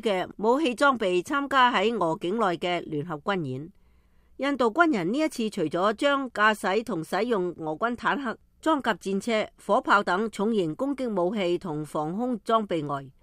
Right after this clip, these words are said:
數十名嘅印度飛行員亦將駕駛包括蘇三十S M在內嘅俄軍各種戰機同直升機參加軍演。蘇三十S M係俄羅斯向印度出售嘅蘇三十M K I戰機，俄軍自己使用嘅升級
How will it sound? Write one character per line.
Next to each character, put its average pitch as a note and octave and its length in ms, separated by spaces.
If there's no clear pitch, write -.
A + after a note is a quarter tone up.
數 D4+ 180
十 C4+ 160
名 F3+ 240
嘅 B3 180
印 A#3+ 260
度 G3+ 160
飛 D#4 200
行 F#3 160
員 D#3 300
亦 G3 80
將 C4+ 260
駕 G3+ 200
駛 F#3 320
包 G#3+ 160
括 F3 200
蘇 A3+ 320
三 A#3 240
十 G#3 140
S A3 320
M G#3+ 180
在 E3 220
內 D3 220
嘅 D3 280
俄 E3+ 180
軍 D4 220
各 A3 140
種 G#3+ 260
戰 F#3 180
機 G3 300
同 D#3+ 240
直 F#3 160
升 B3+ 220
機 A3 260
參 A3+ 240
加 G#3 160
軍 F3+ 240
演。 C3 260
蘇 F4 260
三 E4+ 240
十 A#3+ 120
S C#4+ 380
M B3 280
係 G3+ 340
俄 F3 140
羅 E3+ 140
斯 D4 180
向 C4 240
印 G#3+ 180
度 F#3 160
出 C#4 160
售 E3+ 280
嘅 F#3 180
蘇 B3 260
三 A#3 300
十 G3 140
M A#3+ 320
K A#3+ 180
I G#3+ 280
戰 G3+ 300
機， A3+ 360
俄 D3+ 200
軍 A3+ 240
自 F3+ 200
己 G3+ 160
使 F3+ 180
用 E3 240
嘅 D#3+ 220
升 G#3 240
級 G#3 80